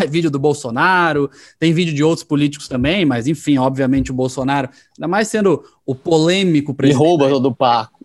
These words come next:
Speaker 2: palco. <laughs>
Speaker 1: É, é, é óbvio que ele aparece mais. E, e eu lembro que você me falou que isso era um perigo, inclusive. É, eu lembro que você comentou e falou, "Cara, a gente vai entrar em ano de eleição,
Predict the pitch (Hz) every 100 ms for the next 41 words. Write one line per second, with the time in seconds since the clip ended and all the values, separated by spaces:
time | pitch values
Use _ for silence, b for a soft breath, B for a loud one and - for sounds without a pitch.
0 | - 120 135 - - 170 - 139 226 127
1 | - 147 151 135 120 117 - - B B
2 | B 139 135 - _ 143 147 147 156 151
3 | 175 185 170 170 165 143 123 - - 135
4 | 160 139 139 - 147 139 135 165 196 -
5 | _ B B B B B B _ - 165
6 | 175 175 175 170 160 151 143 143 - _
7 | _ - 196 254 202 214 233 180 - 180
8 | 202 - 185 143 143 196 185 139 _ -
9 | 160 175 190 202 196 196 - 240 190 180
10 | 143 135 120 117 101 104 - 131 120 120
11 | 117 113 110 101 107 117 131 147 - -
12 | 156 147 123 123 135 151 139 131 131 139
13 | 139 147 147 143 180 180 127 143 160 165
14 | 151 165 156 175 165 165 147 127 - 139
15 | 175 214 151